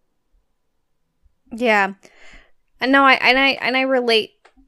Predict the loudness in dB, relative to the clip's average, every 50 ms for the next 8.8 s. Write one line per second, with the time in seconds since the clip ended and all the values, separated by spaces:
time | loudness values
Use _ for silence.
0 | _ _ -12 -8 -4 -4 -4 -4 -4 -6 -8 -10 -8 -4 -4 -2 -2 -2 -4 -6
1 | -8 -10 -10 -8 -6 -6 -4 -4 -4 -4 -6 -6 -8 -8 -8 -8 -8 -8 -8 -8
2 | -8 -8 -10 -8 -4 -2 -2 -2 -2 -4 -6 -8 -12 -16 -14 -14 -14 -14 -12 -12
3 | -12 -12 -10 -8 -8 -8 -8 -10 -12 -12 -12 -12 -10 -10 -10 -10 -8 -8 -8 -8
4 | -8 -6 -6 -4 -6 -4 -2 -2 -2 0 0 -2 -4 -4 -8 -10 -14 -16 -12 -8
5 | -6 -4 -4 -4 -6 -6 -6 -6 -4 -4 -4 -6 -8 -8 -6 -6 -6 -6 -6 -6
6 | -6 -4 -4 -4 -6 -8 -10 -12 -14 -14 -12 -12 -10 -10 -12 -12 -10 -12 -10 -10
7 | -10 -10 -10 -10 -10 -10 -10 -12 -12 -12 -12 -10 -10 -10 -10 -12 -12 -14 -12 -12
8 | -12 -12 -12 -12 -12 -10 -10 -10 -10 -10 -10 -10 -10 -12 -12 -14